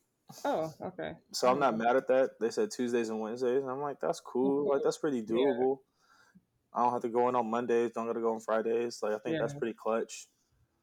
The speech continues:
Speaker 2: So, yeah. Um, I don't know. I guess we're gonna see about this new variant. Like, I think that's just, like, my most concern.
Speaker 1: Man,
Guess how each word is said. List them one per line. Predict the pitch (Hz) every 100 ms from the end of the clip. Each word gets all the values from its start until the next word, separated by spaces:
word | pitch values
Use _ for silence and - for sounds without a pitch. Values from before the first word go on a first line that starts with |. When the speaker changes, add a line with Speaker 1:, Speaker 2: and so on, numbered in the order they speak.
| _ _ _
Speaker 2:
So, | - 135 151
yeah. | 160 101 92 - _ _ _ _ _ _ _ -
Um, | 113 120 120 120 113 113 _ _ _ _ _ _ _ - - - - -
I | 143 156
don't |
know. | 156
I | 135
guess | 131 127
we're | 139
gonna | 131
see | 139
about | 131 123
this | 131
new | 127 110
variant. | 104 127 160 123 -
Like, | 110 113
I | 120
think | 123 113
that's | 120 120
just, | 113 -
like, | 107
my | 110
most | 107 110 -
concern. | 107
Speaker 1:
Man, | 98 117 123 113 151 147